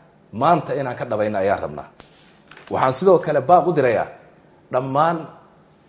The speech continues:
beesha caalamka, deeq-bixiyayaasha, hay-adaha khayriga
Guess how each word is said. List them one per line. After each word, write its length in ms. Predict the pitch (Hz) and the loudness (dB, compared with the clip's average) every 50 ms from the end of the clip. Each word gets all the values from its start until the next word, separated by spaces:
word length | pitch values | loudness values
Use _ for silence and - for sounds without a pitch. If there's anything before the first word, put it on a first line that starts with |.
| _ _ _ _ _ _ _ | _ _ _ _ _ _ _
beesha 260 | - 127 143 - - 107 | -4 -2 -2 -2 0 0
caalamka, 380 | 107 120 113 104 87 - - - - _ _ _ _ _ _ _ _ _ _ _ _ _ _ _ _ _ _ _ _ _ _ _ - - - - - - - - - - - | 2 2 0 -2 -4 -10 -14 -20 -20 _ _ _ _ _ _ _ _ _ _ _ _ _ _ _ _ _ _ _ _ _ _ _ -20 -20 -20 -20 -20 -20 -20 -20 -20 -10 -6
deeq-bixiyayaasha, 760 | 107 113 98 95 95 92 - 107 110 117 131 - - - - - - - - _ _ _ _ _ _ _ _ _ _ _ _ _ _ _ _ _ _ _ _ _ _ _ _ _ _ _ _ _ _ _ - | -6 -6 -4 -4 -6 -6 -4 -2 2 2 2 0 -2 -6 -14 -18 -20 -20 -20 _ _ _ _ _ _ _ _ _ _ _ _ _ _ _ _ _ _ _ _ _ _ _ _ _ _ _ _ _ _ _ -10
hay-adaha 500 | - 110 107 110 117 135 139 131 131 123 117 117 - - - - - - - - _ - - - - - | -6 -4 -4 -2 -2 -2 -2 -2 -2 -2 -4 -4 -8 -12 -18 -20 -20 -20 -20 -20 _ -20 -20 -20 -8 0
khayriga 380 | 139 139 135 131 120 101 92 | 2 4 4 4 4 2 0